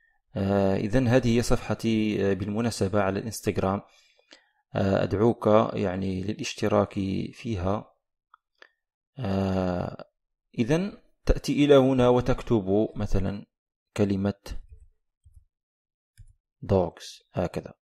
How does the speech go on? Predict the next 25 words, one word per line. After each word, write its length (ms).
يعني 260
انظر 240
معي 240
مثلًا 480
هذه 160
الصفحة 720
يعني 400
عندها 480
رقم 300
هائل 360
من 140
المتابعين، 760
اثنان 240
فاصلة 360
ثلاثة 400
مليون 520
متابع. 500
آه، 480
أنت 160
حين 380
تنشئ 400
صفحتك 500
تنقر 380
هنا 520
مثلًا 540